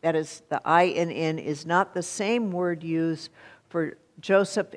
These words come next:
and Mary when there was no space for them in the inn. It's a different word.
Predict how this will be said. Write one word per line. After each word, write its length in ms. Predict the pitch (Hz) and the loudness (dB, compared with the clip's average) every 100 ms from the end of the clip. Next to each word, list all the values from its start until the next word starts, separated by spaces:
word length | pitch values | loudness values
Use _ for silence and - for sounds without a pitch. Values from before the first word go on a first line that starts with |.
| 160 | -4
and 200 | 160 156 | -4 0
Mary 420 | 175 175 170 165 | 2 4 4 2
when 240 | - 160 | 0 -2
there 120 | 160 151 | -2 -4
was 240 | 151 - | -4 -6
no 200 | 165 170 | -2 -2
space 440 | 165 - 151 151 | -2 -4 -6 -6
for 160 | - 151 | -8 -10
them 280 | 143 143 139 _ - - | -6 -6 -8 _ -18 -6
in 160 | 160 156 | -2 0
the 200 | 156 160 | 0 0
inn. 280 | 139 - - | 0 -4 -6
It's 220 | 151 - | -6 -6
a 40 | |
different 400 | 147 151 - 139 | -6 -6 -6 -8
word. 360 | 151 147 131 135 | -4 -4 -4 -8